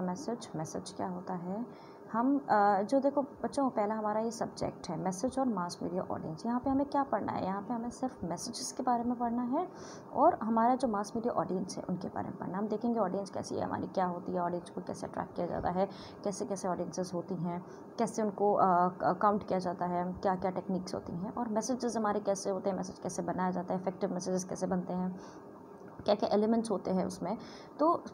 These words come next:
पूरा subject हमारा सिर्फ इन्हीं दो चीज़ों पे based है। तो मैंने अपनी पहले ही हम लोग, अ, अपनी पहली जो हमारा unit है उसमें जो कुछ,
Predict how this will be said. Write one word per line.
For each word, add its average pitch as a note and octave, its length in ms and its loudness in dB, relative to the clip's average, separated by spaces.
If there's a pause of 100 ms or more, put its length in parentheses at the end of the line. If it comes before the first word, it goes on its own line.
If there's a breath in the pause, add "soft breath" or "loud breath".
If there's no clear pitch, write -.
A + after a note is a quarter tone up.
पूरा D#4 260 8
subject B3+ 440 0
हमारा A#3 220 2
सिर्फ C#4+ 220 2
इन्हीं G3+ 220 2
दो F3 140 0
चीज़ों F3+ 320 -2
पे D4 180 4
based - 380 -4
है। - 120 -4 (420 loud breath)
तो C#4+ 360 4
मैंने C4+ 420 4
अपनी A#3+ 280 4
पहले A#3 300 4
ही C4+ 80 8
हम A#3+ 200 2
लोग, A3 100 0
अ, F#3 500 0
अपनी - 180 0
पहली B3 280 4
जो C#4+ 120 2
हमारा B3+ 220 6
unit G#3+ 420 2
है F3 220 2
उसमें A3 420 0 (440 loud breath)
जो C#4 420 4 (120)
कुछ, - 320 -2